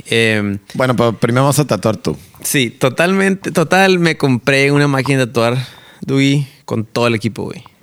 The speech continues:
Speaker 1: Compré todo, desde todos los plásticos desechables, tinta, agujas, todo lo que se necesita para armar una tienda de tatu, ¿sabes
Speaker 2: Los
Speaker 1: cómo?
Speaker 2: jueves libres quieren saber, ¿cuánto te costó?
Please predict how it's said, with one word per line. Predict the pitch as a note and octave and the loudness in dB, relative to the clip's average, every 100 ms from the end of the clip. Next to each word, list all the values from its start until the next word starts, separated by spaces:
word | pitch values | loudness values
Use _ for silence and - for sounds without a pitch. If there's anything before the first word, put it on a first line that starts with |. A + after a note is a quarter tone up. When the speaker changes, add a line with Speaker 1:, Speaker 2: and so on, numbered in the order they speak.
| _ | _
Speaker 1:
Compré | A#2+ A2 A#2+ C3 D3+ | -6 -6 -2 -2 -2
todo, | - - A#2+ A2 G#2 G#2+ | -6 -6 -2 0 -2 -4
desde | A2+ A2 G#2 | -2 -2 -2
todos | A#2+ D3+ | 0 0
los | C#3+ | 0
plásticos | C3+ A#2+ C3 | -2 -2 -2
desechables, | B2 A2+ A2 B2+ C3 C3 C3+ C3 - | -2 -4 -2 -2 0 0 -2 -4 -6
tinta, | B2 B2 A#2+ A#2+ A#2+ A2 G#2+ | -2 0 0 0 0 0 0
agujas, | A2 A2 - A2+ A2 - - | 0 -2 -2 -2 -2 -4 -2
todo | B2 C3 | 0 2
lo | D3 C3+ | 2 0
que | A#2 | -2
se | A2+ | 0
necesita | G#2+ G#2+ | 0 -2
para | C3+ A#2 G#2+ | -2 0 0
armar | G#2+ G#2+ | -2 -4
una | A2+ B2+ | -6 -6
tienda | - B2 B2+ | -4 -2 0
de | B2 | 0
tatu, | G#2 - - A#2 | -2 -8 -10 -12
¿sabes | - | -4
Speaker 2:
Los | C#3+ C#3 | -2 2
Speaker 1:
cómo? | D#3+ | 2
Speaker 2:
jueves | C#3+ | 2
libres | D3+ F3+ | 4 2
quieren | F#3+ G3+ | 2 4
saber, | D#3 B2+ F2 - | 4 2 0 -2
¿cuánto | C3 C#3+ | -2 0
te | C3 | -2
costó? | F#2 - D2+ | -6 -6 -8